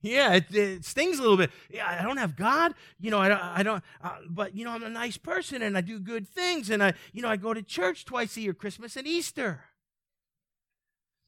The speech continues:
See any Christians, even they can be saved. Verse ten and eleven are a warning about the dangers of blanket inclusivity. And I want, I want to tell you what I mean about that here.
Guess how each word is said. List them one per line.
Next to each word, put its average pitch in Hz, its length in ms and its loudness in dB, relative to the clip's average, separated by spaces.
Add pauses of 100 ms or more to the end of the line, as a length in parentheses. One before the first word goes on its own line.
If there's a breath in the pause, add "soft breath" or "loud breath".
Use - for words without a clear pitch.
(1120)
See 190 280 2
any 185 160 2
Christians, 127 580 -6
even 180 240 -4
they 156 100 2
can 151 140 -6
be 135 140 -10
saved. 107 580 -12 (920)
Verse 226 260 4
ten 196 240 0
and 196 140 0
eleven 160 520 2 (320 loud breath)
are 147 180 0
a 143 40 0
warning 160 640 -2 (1000)
about 151 360 -2
the 156 80 -8
dangers 175 520 0
of 139 200 -10
blanket 170 560 -2 (200)
inclusivity. 139 960 -10 (220)
And 123 80 -16
I - 40 -10
want, 147 320 -6
I 131 80 -14
want 139 200 -10
to - 40 -20
tell 147 120 -6
you 143 100 -6
what 135 120 -10
I 135 60 -6
mean 135 240 -8
about 117 300 -12
that 110 220 -14
here. 117 240 -10